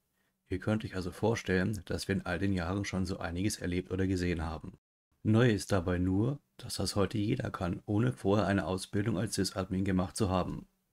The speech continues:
Spielen unter Linux geht also. Zum einen gibt es native Spiele, also Spiele, die für Linux übersetzt wurden. Diese liefen früher in der Regel mit Open G L und heute meist mit Vulkan. Das ist nicht ganz sowas wie DirectX, was sich noch um andere Sachen kümmern kann,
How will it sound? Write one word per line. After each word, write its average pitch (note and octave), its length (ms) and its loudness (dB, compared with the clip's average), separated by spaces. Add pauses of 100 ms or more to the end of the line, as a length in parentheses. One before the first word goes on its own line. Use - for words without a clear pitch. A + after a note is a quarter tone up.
(800)
Spielen B2 560 4
unter G2 180 0
Linux G2 480 -2
geht G2+ 240 2
also. F2 460 -2 (460)
Zum G2+ 200 -2
einen A2 320 -2
gibt G2+ 220 -6
es - 120 -10
native F2+ 440 -4
Spiele, F#2 500 -4 (100)
also F2+ 200 -2
Spiele, G2+ 360 -2
die F#2+ 120 -4
für F#2 160 -4
Linux F#2 360 -2
übersetzt F2+ 440 -4
wurden. E2+ 340 -4 (640)
Diese A#2 180 0
liefen G2+ 340 -2
früher A2 360 0
in F#2+ 80 0
der F2 160 0
Regel F#2+ 260 0
mit F2+ 220 -4
Open F#2 240 -2
G F2+ 180 -4
L G2 300 -2
und G#2+ 180 -4
heute G2 260 -2
meist F2 300 -4
mit F#2 160 -2
Vulkan. F2 460 -4 (240)
Das G#2 240 -2
ist C#3+ 240 -2
nicht C#3 180 -4
ganz G#2+ 260 0
sowas G2+ 360 0
wie G#2+ 80 -2
DirectX, F#2+ 720 -2
was F#2 180 -6
sich - 180 -8
noch G#2+ 200 -4
um A2+ 140 -4
andere F#2+ 280 2
Sachen F2+ 300 -4
kümmern E2+ 320 -4
kann, F2 240 -6